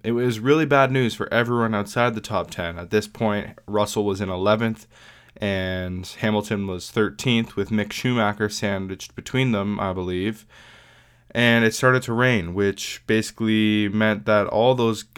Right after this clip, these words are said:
all those people that were outside the top ten were gonna have to set improving times on a much, much damper, worse track to, to race on.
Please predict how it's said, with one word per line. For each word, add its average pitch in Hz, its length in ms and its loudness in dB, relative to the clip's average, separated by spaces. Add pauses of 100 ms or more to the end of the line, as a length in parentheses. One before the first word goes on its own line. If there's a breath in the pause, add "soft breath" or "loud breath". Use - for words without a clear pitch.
all 120 160 4
those 131 180 2
people 113 300 -2
that 101 140 2
were 95 100 0
outside 92 260 -2
the 92 80 -8
top 90 280 -2
ten 98 420 -6 (380 loud breath)
were 104 140 0
gonna 113 200 0
have 104 280 0
to 92 280 -4
set - 480 0 (260)
improving 123 640 0
times 110 800 0
on 95 540 -2
a 92 200 -2
much, 104 540 0
much 104 520 -2
damper, 107 640 0 (340 loud breath)
worse 113 440 -2
track 101 460 0
to, 92 580 -6
to - 160 -8
race 104 340 0
on. 87 320 -4